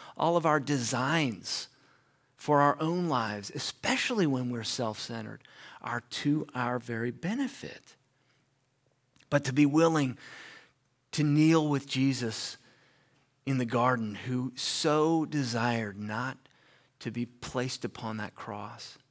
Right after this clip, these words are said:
But he said, ultimately, he said, "Amen, thy will be done. So be it. Let it be according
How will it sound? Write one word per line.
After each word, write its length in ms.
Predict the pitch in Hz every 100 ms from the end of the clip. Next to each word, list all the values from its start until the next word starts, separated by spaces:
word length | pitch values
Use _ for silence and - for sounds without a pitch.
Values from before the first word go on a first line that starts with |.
| _ _ _ _ _ _ _ _ _ _ _ _ _ _ _ _ _ _ _ _ _ _
But 160 | 117
he 200 | 117 123
said, 480 | - - 135 123 110 -
ultimately, 580 | 123 123 117 110 - 104
he 180 | 110
said, 500 | 110 - 113 110 104 98 _ _ _ _ _ _ _ _ -
"Amen, 480 | 113 123 156 131 90 - _ _ _ _ _ _ _ _ _ -
thy 400 | 110 127 151 175
will 240 | 127 98 80
be 140 | 85
done. 300 | 82 82 80 - _ _ _ _ _ _ _ _ _
So 500 | - - - 127 139
be 300 | 139 131 127
it. 320 | 98 - - - _ _ _ _ _ _ _ _
Let 320 | - 104 120
it 240 | 139 147 127
be 380 | 135 127 123 120 _ _ _ _
according 720 | - - 127 120 113 104